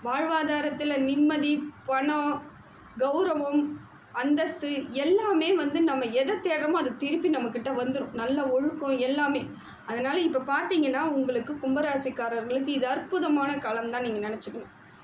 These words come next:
எதிர்காலம் சிறப்பா இருக்குங்க. இந்த காலத்தை சரியாக பயன்படுத்திங்கன்னா, எதிர்காலமும் வெற்றி காலமாக மாறக்கூடிய காலம்தான்.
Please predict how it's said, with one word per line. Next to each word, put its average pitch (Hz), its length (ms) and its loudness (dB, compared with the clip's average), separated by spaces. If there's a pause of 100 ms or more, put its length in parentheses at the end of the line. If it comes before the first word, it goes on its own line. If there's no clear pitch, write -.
(120)
எதிர்காலம் 294 640 0
சிறப்பா 262 360 0
இருக்குங்க. 208 320 -4 (320)
இந்த 254 240 0
காலத்தை 302 400 0
சரியாக 294 460 0
பயன்படுத்திங்கன்னா, 269 680 2
எதிர்காலமும் 302 640 2
வெற்றி 254 280 -2
காலமாக 254 600 0
மாறக்கூடிய 262 440 -2
காலம்தான். 240 560 -4